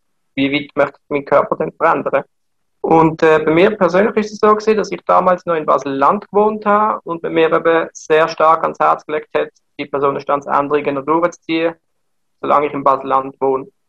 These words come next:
Weil Basel-Land ist relativ kulant gewesen dort in dem, in dieser Hinsicht. Ich habe zum Beispiel, ähm, mir ist zwar, also ich bin schon in Hormonbehandlung gesehen und habe auch schon meine O-P-Termine gehabt zum Zeitpunkt, wo ich Personenstandsänderung gemacht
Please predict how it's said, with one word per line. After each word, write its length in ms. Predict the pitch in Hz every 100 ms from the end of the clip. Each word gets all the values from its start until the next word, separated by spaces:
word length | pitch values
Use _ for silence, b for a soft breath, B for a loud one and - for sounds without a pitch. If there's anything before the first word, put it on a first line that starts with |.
| _ _ _ -
Weil 260 | 135 135 -
Basel-Land 440 | 147 143 143 143
ist 120 | 143 -
relativ 280 | 139 139
kulant 400 | - 139 139 139
gewesen 220 | - 147 135
dort 220 | 139 139
in 100 | 139
dem, 240 | 139 135 139
in 140 | 143 139
dieser 260 | 139 139
Hinsicht. 440 | 143 135 135 135 139
Ich 260 | _ _
habe 100 | 147
zum 140 | 143 143
Beispiel, 500 | 151 - 151 147 - -
ähm, 320 | 165 156 151
mir 180 | 165 185
ist 140 | 202 196
zwar, 440 | 175 165 160 117
also 160 | 151 160
ich 60 |
bin 120 | -
schon 140 | 160 160
in 280 | 151 156 -
Hormonbehandlung 1080 | 151 151 160 156 _ - 143 147 151 151 151
gesehen 480 | - - 196 269 - _ _ _
und 180 | 170 160
habe 300 | 165 151 151
auch 40 |
schon 200 | 151 151
meine 180 | 151 147
O-P-Termine 720 | 143 - 180 185 165 160 151
gehabt 360 | 135 151 160 190
zum 140 | 190
Zeitpunkt, 500 | 190 190 - 190 190
wo 60 | 185
ich 160 | 175 -
Personenstandsänderung 960 | 170 175 175 - 175 170 170 165 175 170
gemacht 380 | 170 170 -